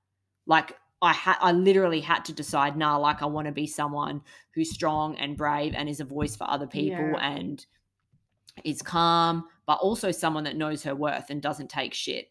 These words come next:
Speaker 1: Like,
Speaker 2: Mm, mm-hmm.
Speaker 1: I, from when I got better, I was like, "I'm not taking shit from, like, anyone ever." Like, I'll walk away from situations, like, because it took me so long to attain the happiness I have now, there is no way in fuck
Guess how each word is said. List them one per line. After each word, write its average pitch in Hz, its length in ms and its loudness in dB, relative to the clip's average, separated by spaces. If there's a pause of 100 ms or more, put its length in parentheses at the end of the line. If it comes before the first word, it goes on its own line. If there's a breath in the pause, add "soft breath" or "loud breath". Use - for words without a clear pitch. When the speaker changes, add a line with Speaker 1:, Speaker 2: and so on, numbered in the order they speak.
(100)
Speaker 1:
Like, 147 220 2
Speaker 2:
Mm, 208 120 -6
mm-hmm. 190 180 -6
Speaker 1:
I, 156 220 4 (680)
from 160 540 0
when 160 160 0
I 151 100 2
got 135 180 -6
better, 151 180 2
I 143 40 0
was 147 120 -6
like, 143 100 -2
"I'm 151 80 -2
not 143 140 -6
taking 143 340 -8
shit - 440 -8 (520 soft breath)
from, 143 160 -8
like, 151 360 -8 (340)
anyone 151 480 -4
ever." 143 220 -4
Like, 147 260 -2
I'll 151 140 4
walk 151 280 -2
away 151 260 0
from 147 160 -8
situations, 147 920 -6
like, 170 260 -4
because 226 280 2
it 269 160 0
took - 160 -2
me 185 120 0
so 175 260 2
long 156 360 0 (440)
to 151 160 0
attain 156 400 0
the 147 60 0
happiness 147 460 0
I 139 140 0
have 139 220 -6
now, 151 440 -2 (240 loud breath)
there 208 220 0
is 185 180 2
no 233 500 6
way 214 320 2
in 175 100 -2
fuck 208 480 2